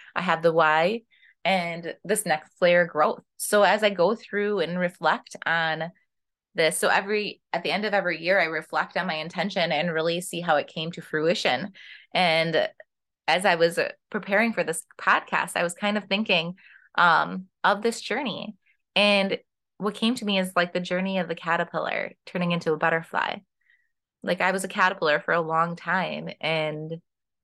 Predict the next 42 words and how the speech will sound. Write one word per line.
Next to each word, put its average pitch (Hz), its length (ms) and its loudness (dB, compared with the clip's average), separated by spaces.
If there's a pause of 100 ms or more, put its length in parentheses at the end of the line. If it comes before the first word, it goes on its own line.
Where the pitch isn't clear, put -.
(960)
and 175 100 2
in 170 120 2
twenty 185 260 2
twenty-three, 185 460 0
that 151 160 2
was, 170 160 -2
like, 180 140 0
my 180 100 -2
caterpillar. 160 560 -2
I 143 100 0
was, 156 220 -8 (320)
I 165 100 2
was 156 240 2
digesting 160 800 -2
and 151 80 0
I 147 80 2
was 160 100 -6
taking 190 440 -2
in 160 520 -2
and 151 520 -4
really 165 220 0
doing 170 260 0
the 160 80 -2
work, 180 420 2 (380)
um, 160 440 0 (360)
those 165 160 0
pieces 190 380 -6
to 170 100 -6
get 160 160 2
that 139 180 2
growth. 190 400 2
So - 160 0
I 151 80 4
was 156 140 -4
in 170 80 -4
that 151 180 -2
growth 170 300 -2
and 180 100 -4
creating 165 260 -2
that 139 140 -4
foundation. 151 760 -4
So, 156 360 2